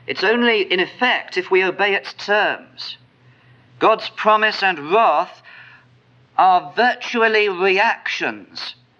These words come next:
to our obedience and idolatry. Quote, "Obedience given to God's precepts is the cause why God shows his mercy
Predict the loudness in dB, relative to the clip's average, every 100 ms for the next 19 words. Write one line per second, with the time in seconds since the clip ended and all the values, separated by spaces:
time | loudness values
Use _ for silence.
0 | _ _ -2 2 2 0 -2 0 0 0
1 | -2 -2 -6 0 0 0 0 -2 -4 -4
2 | -4 -4 -10 -20 -20 _ _ _ _ -2
3 | 0 0 -4 -14 -16 _ _ _ _ -2
4 | -2 0 0 0 -2 -2 -6 -4 -2 -4
5 | -4 0 0 0 -6 -6 -4 -4 -2 -4
6 | -4 -10 -16 -16 -16 -20 _ _ -6 -4
7 | -8 -8 -2 2 4 2 0 -8 -14 -14
8 | -14 -20 -20 -20 _ -8 0 0 0 0
9 | 2 0 -4 -2 -2 -2 -4 -4 0 2
10 | 2 -2 -4 -6 -6